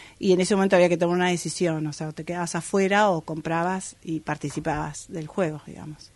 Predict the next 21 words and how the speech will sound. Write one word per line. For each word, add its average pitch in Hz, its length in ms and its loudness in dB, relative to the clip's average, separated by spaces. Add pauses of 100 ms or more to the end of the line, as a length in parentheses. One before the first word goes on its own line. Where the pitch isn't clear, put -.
(560)
Y 185 540 2
entonces 180 440 2
en 190 80 0
ese 202 180 2
momento 190 300 2
es 220 100 4
cuando 170 360 2
se 160 140 -4
establece 170 440 0
la 180 80 -2
estancia 185 300 -2
de 190 60 2
Viamonte 202 600 0
y 175 260 -4
se 175 180 -2
decide 190 480 4
dónde 175 220 4
hacer 180 200 -2
un 180 140 -2
casco 202 360 0
para 165 380 -2